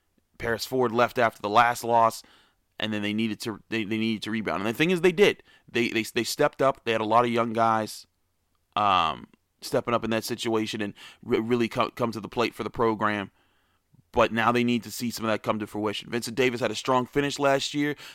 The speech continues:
The offensive line seemed to figure something out. The offensive line better figure something out th-, this upcoming year much earlier than the last game of the season. Take the pressure off Kenny Pickett and those receivers.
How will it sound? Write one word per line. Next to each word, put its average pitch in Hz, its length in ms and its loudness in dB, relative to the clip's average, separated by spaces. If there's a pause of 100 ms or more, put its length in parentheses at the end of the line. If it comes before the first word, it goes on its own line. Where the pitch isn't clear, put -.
The 110 80 -2
offensive 113 320 4
line 120 180 4
seemed 113 160 -6
to - 60 -14
figure 123 180 -2
something 113 240 0
out. 127 220 4 (160)
The - 80 -4
offensive 107 400 0
line 113 240 2
better 107 260 0 (200)
figure 113 300 -4
something 113 300 0
out 107 160 0
th-, 107 180 -2
this 110 200 -6
upcoming 110 400 0
year 104 340 -2 (260)
much 110 440 -2 (260)
earlier 123 420 4
than 101 120 -4
the 95 80 -4
last 101 340 0
game 104 160 -2
of 92 60 -10
the - 60 -12
season. 95 340 -10 (2000)
Take 120 200 -10
the 131 80 -4
pressure 135 320 4
off 127 140 2
Kenny 131 180 -2
Pickett 131 320 0
and 120 80 -4
those 120 120 0
receivers. 120 580 -2